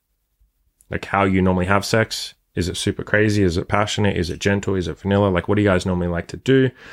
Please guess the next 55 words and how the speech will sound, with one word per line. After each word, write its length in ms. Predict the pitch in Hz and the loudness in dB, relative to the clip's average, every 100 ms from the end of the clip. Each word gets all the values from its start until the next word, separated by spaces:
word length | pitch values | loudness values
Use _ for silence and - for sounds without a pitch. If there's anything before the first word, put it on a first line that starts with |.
| - - | -6 0
Don't 160 | 143 | 2
be 60 | 123 | 2
too 140 | - | 0
explicit 440 | 98 - 92 90 95 | -2 0 -2 0 2
or 100 | 95 | 4
YouTube 340 | 92 95 90 | 4 2 -2
will 100 | 90 | -4
probably 420 | - 95 92 90 | -2 0 2 0
block 300 | 82 95 87 | 0 -2 -2
your 100 | - | -4
comment. 380 | 82 104 104 101 - _ _ _ _ _ _ _ - - 269 | -4 -2 -2 -4 -8 _ _ _ _ _ _ _ -20 -20 -4
Tell 180 | 151 | 0
us 120 | 156 - | 0 0
how 80 | |
you 80 | 110 | 2
like 160 | 101 92 | 0 0
to 80 | 92 | -2
have 160 | 85 | -2
dates 240 | 95 98 - | -4 -4 -6
as 240 | 87 90 | -12 -8
well. 180 | 107 107 | -4 -2
If 100 | - | -2
you 80 | - | -4
want 160 | 117 - | -6 -4
coaching, 540 | 107 107 101 101 101 _ _ _ _ _ _ _ | -4 -4 -6 -6 -8 _ _ _ _ _ _ _
maybe 240 | 220 240 | -4 0
I'll 120 | 175 101 | 2 2
let 160 | 85 | -2
you 80 | 90 | -2
do 120 | 90 | -6
that. 220 | 85 92 - | -4 -6 -2
I 80 | 165 | 0
might 220 | 165 147 | 2 2
let 180 | 139 127 | 2 2
you 100 | 110 | 2
guys 220 | 101 95 | 0 0
sign 160 | - 87 | -4 -6
up 80 | |
for 100 | - | -8
coaching. 300 | - 82 - | -12 -12 -12
We'll 80 | 90 | -12
see. 200 | - - - _ | -12 -16 -18 _
We'll 240 | 117 135 131 | 2 4 2
see. 240 | - - | 0 -4
It 100 | - | -4
depends 280 | 110 135 143 | 0 2 4
if 100 | 135 | 4
you're 120 | 127 | 2
fucking 640 | - 113 - 104 92 90 - | 2 -2 0 0 -2 -6 -12
cool 340 | - 104 92 | -4 -2 -2
or 60 | 80 | -4
not. 220 | 85 80 | -10 -8
If 120 | 92 | -6
you're 120 | 120 110 | -2 0
lame, 440 | 101 95 95 95 | 0 0 -2 -6